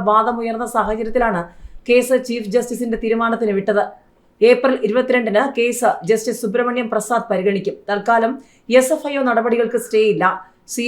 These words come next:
എം ആർ എല്ലിന് വേണ്ടി കപിൽ സിബലും കേന്ദ്ര സർക്കാരിനായി അഡീഷണൽ സോളിസിറ്റർ ജനറൽ എസ് വി രാജുവും കോടതിയിൽ ഹാജരായി. ഒരു വർഷത്തോളമായി ദില്ലി ഹൈക്കോടതിയുടെ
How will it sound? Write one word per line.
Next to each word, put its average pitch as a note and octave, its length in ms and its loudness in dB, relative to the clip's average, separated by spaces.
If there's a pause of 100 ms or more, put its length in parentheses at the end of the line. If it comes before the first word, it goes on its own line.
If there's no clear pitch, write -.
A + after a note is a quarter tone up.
എം B3 140 2
ആർ A#3+ 120 2
എല്ലിന് B3 200 2
വേണ്ടി A3 260 -2
കപിൽ A#3 300 4
സിബലും A#3+ 280 0 (140)
കേന്ദ്ര B3+ 360 0
സർക്കാരിനായി A3+ 520 0 (120)
അഡീഷണൽ A#3 400 -2 (100)
സോളിസിറ്റർ B3 500 -2 (120)
ജനറൽ A3 280 0 (540)
എസ് A#3+ 140 -4
വി C4 80 -2 (100)
രാജുവും A#3+ 420 0
കോടതിയിൽ A#3 340 0 (120)
ഹാജരായി. G#3+ 420 2 (400)
ഒരു B3+ 180 8
വർഷത്തോളമായി B3 720 2
ദില്ലി B3 320 -2
ഹൈക്കോടതിയുടെ A#3+ 640 2